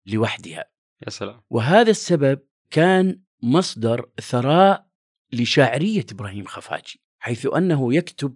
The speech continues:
Speaker 1: المفردة النجدية ووجدناها في الأوبريت، ويكتب المفردة الشمالية ووجدناها في الأوبريت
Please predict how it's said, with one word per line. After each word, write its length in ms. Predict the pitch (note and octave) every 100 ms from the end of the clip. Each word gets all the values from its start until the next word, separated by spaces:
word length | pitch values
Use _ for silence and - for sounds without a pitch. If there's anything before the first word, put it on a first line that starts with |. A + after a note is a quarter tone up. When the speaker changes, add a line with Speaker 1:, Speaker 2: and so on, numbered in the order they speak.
| _ A#2
Speaker 1:
المفردة 500 | A2+ C#3+ D#3 C#3 C3+
النجدية 680 | A2+ G#2 - A2+ G2 - _ -
ووجدناها 1000 | A2+ A2 A2 A2 B2 C#3+ C3 C#3 E3 - _
في 140 | -
الأوبريت، 600 | A2+ B2+ A2+ C#3 F#2 - _ _ -
ويكتب 840 | G#2+ G2+ A2+ D3+ - - C#3+ - A2+
المفردة 760 | G#2+ C3+ - C#3+ B2+ C#3+ D3 -
الشمالية 840 | - - A#2 A#2 A#2+ D3 F2 - _ _
ووجدناها 720 | G#2+ G#2 G#2+ A#2 B2+ C#3 C#3
في 120 | C3 A#2
الأوبريت 640 | - A2 C3+ B2+ F2+